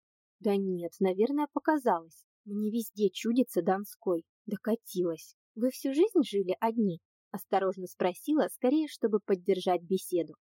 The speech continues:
Я уже пододвинула к дыре удобный стул со спинкой,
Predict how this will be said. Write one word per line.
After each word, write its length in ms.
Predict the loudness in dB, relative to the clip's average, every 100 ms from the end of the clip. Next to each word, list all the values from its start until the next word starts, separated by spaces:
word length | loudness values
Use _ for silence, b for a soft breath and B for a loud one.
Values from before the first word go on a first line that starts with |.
| _ _
Я 200 | 0 2
уже 180 | 4 2
пододвинула 760 | 2 0 0 0 -4 0 -2
к 100 | 0
дыре 260 | 4 4 4
удобный 440 | 2 2 2 0 -8
стул 300 | -4 -2 -2
со 180 | 0 -4
спинкой, 640 | -4 -8 -6 -6 -12